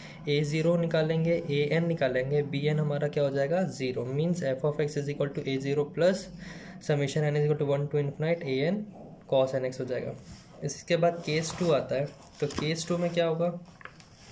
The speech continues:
जब हमारे पास function दिया हुआ है f of two pi minus x is equal to क्या देगा, f of minus x,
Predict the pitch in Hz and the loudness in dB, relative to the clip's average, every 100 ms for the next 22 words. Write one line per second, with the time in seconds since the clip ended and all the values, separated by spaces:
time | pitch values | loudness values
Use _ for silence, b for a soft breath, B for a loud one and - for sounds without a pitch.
0 | - - - B B 160 B 147 147 143 | -10 -10 -16 B B -6 B -4 -2 0
1 | 160 165 160 160 165 165 165 156 147 165 | 4 4 4 4 4 4 2 2 2 2
2 | 165 156 151 156 143 135 165 165 151 151 | 2 4 4 4 2 2 0 0 -4 0
3 | 160 151 135 135 135 139 139 135 127 139 | 0 2 0 -2 -4 -6 -6 -8 -4 -4
4 | 147 151 143 147 165 175 - - - 131 | -4 -2 2 2 0 -4 -12 -14 -4 -2
5 | 131 165 190 196 - B B B B 143 | 0 4 4 2 -12 B B B B 2
6 | 135 131 127 127 123 | 2 2 0 -2 -6